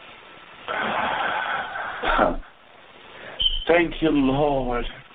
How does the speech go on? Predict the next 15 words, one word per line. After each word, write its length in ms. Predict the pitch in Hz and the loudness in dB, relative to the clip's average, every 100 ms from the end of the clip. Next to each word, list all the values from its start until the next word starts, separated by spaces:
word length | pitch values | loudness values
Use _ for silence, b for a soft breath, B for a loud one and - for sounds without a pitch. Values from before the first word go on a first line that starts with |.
| B - | B 2
How 140 | 262 | 6
many 280 | 247 202 185 | 8 6 4
times 360 | 208 208 214 196 | 6 6 6 4
I'm 100 | 190 | -2
gonna 260 | 196 180 | -2 0
tell 120 | 208 | 2
you 120 | 202 180 | 2 2
there's 180 | 196 202 | 2 2
a 140 | 185 | 2
bathroom? 520 | 190 208 214 185 139 | 4 4 2 -2 0
Go 120 | 170 214 | 2 2
to 60 | 190 | 2
the 60 | 180 | 4
bathroom, 460 | 170 190 190 156 | 4 4 0 -2
myself. 460 | 135 120 123 117 | 0 0 0 -2